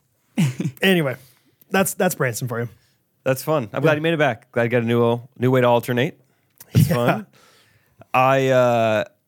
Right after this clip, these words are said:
Speaker 2: I think one of the first things that happened since we recorded last week's podcast, just going in chronological order, I went to Chick-fil-A off Metcalf.
Speaker 1: Yes, Domies.
Speaker 2: And saw Domi. And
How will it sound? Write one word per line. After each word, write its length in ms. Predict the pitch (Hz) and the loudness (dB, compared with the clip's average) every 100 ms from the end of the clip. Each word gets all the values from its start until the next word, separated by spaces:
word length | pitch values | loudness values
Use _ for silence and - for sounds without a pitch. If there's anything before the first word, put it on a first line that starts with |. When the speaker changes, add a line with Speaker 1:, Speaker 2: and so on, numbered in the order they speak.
| - | -8
Speaker 2:
I 80 | 131 | -4
think 220 | 165 165 | -4 -2
one 100 | 190 | -2
of 60 | 151 | -2
the 60 | |
first 240 | - 151 170 | -2 -2 -2
things 120 | 147 | -2
that 80 | 135 | 0
happened 420 | 123 135 127 - | 0 -2 -8 -6
since 240 | - 147 135 | -6 -4 -2
we 60 | |
recorded 360 | 120 - 123 117 | -2 0 0 0
last 200 | 113 113 | -2 -4
week's 120 | 98 | -8
podcast, 560 | 123 117 107 95 120 - | -2 -2 -2 -10 -10 -12
just 100 | - | -6
going 160 | 113 | -4
in 60 | 104 | -4
chronological 500 | - 113 104 - 95 | -4 -4 -4 -6 -4
order, 260 | 107 113 135 | -2 -2 -2
I 40 | 127 | -4
went 140 | 131 | -2
to 300 | 127 120 117 | 0 0 0
Chick-fil-A 680 | 107 160 - 135 131 131 143 - _ - | -2 -6 -4 0 2 0 -2 -10 _ -10
off 160 | 110 123 | -8 -2
Metcalf. 680 | 135 131 151 170 - _ - | -4 -2 -4 -4 -12 _ -8
Speaker 1:
Yes, 340 | 131 151 - - | -6 -4 -6 -2
Domies. 380 | 139 143 151 - | 0 0 -2 -2
Speaker 2:
And 460 | 139 131 131 127 - | 0 0 0 0 0
saw 160 | 135 | 0
Domi. 420 | 131 135 143 190 196 _ _ _ _ _ - | 2 2 2 -2 -6 _ _ _ _ _ -4
And 680 | 143 143 131 123 117 117 | 0 0 2 0 0 -2